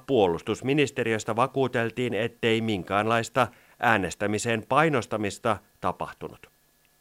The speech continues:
Todellisuudessa Duuman vaalit olivat Kremlin tiukasti kontrolloima operaatio. Ensin hallinto esti liian vaaralliseksi katsomiensa oppositiopoliitikkojen pääsyn ehdokkaiksi.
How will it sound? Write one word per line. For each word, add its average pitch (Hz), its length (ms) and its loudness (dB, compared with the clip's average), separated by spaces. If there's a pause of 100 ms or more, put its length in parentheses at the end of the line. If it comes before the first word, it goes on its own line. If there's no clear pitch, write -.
(100)
Todellisuudessa 143 880 2
Duuman 90 360 2
vaalit 123 320 4
olivat 120 360 0
Kremlin 104 640 -2
tiukasti 98 540 -2
kontrolloima 80 840 0
operaatio. 76 720 -4 (1300)
Ensin 104 420 4
hallinto 98 540 4
esti 110 460 2
liian 98 440 4
vaaralliseksi 117 760 4
katsomiensa 110 760 2
oppositiopoliitikkojen 107 1400 0
pääsyn 82 440 0
ehdokkaiksi. 78 840 -6